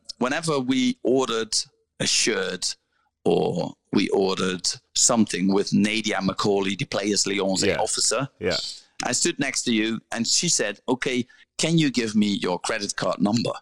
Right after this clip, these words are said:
Speaker 2: Yeah.
Speaker 1: And all the players, including me, always had to pick out my wallet and, and, and show her my card.
Speaker 2: <laughs>
Speaker 1: But this fella, you know, he would just call out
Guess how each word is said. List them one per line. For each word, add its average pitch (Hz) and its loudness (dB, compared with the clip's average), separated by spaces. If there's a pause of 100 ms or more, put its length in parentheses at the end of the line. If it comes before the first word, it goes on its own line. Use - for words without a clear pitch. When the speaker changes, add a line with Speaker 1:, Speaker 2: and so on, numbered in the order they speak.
Speaker 2:
Yeah. 85 -4 (680)
Speaker 1:
And 120 -2 (200)
all 147 4
the 117 2
players, 101 0
including 107 -2
me, 98 0
always 104 2
had 92 -4
to 92 -6
pick 104 -4
out 95 -2
my 92 -2
wallet 92 -2
and, 90 -10
and, - -14 (140)
and - -6
show 95 2
her 90 0
my 90 -2
card. 98 -2 (140)
Speaker 2:
<laughs> - -8
Speaker 1:
But 156 -4
this 294 2
fella, 165 -2
you 160 4
know, 165 2 (340)
he - 4
would 269 2
just 202 0
call 240 2
out 170 -4